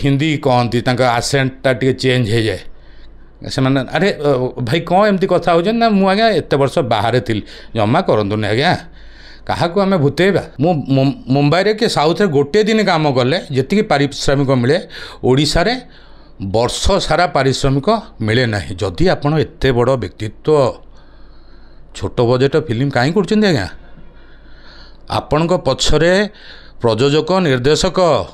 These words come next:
ଅନୁଭବ ମହାନ୍ତିଙ୍କ ଭଳିଆ, ଅରିନ୍ଦମ ରାୟଙ୍କ ଭଳିଆ ତିନି କୋଟି, ଚାରି କୋଟି କାହିଁ ଲଗାଉନାହାନ୍ତି? ପ୍ରଥମତଃ,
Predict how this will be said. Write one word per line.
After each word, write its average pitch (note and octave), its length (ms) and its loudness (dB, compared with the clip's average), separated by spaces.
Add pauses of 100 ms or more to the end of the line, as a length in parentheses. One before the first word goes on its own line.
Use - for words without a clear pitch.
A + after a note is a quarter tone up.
(280)
ଅନୁଭବ B2 360 4
ମହାନ୍ତିଙ୍କ D#3+ 500 2
ଭଳିଆ, E3 400 2
ଅରିନ୍ଦମ D#3 420 2
ରାୟଙ୍କ E3 260 0
ଭଳିଆ E3 300 4
ତିନି D3+ 300 0
କୋଟି, E3 220 2
ଚାରି D3+ 260 0
କୋଟି F3 200 0
କାହିଁ E3+ 220 -2
ଲଗାଉନାହାନ୍ତି? F#3+ 600 2 (400)
ପ୍ରଥମତଃ, A#2+ 720 2